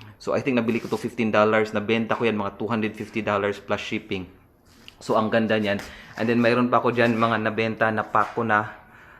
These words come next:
Ah, so, re-, ready to ship na yan.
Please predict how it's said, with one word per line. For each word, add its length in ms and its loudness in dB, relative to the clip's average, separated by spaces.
Ah, 720 2
so, 320 0
re-, 320 -2
ready 320 -2
to 80 -6
ship 320 -6
na 80 -4
yan. 160 -4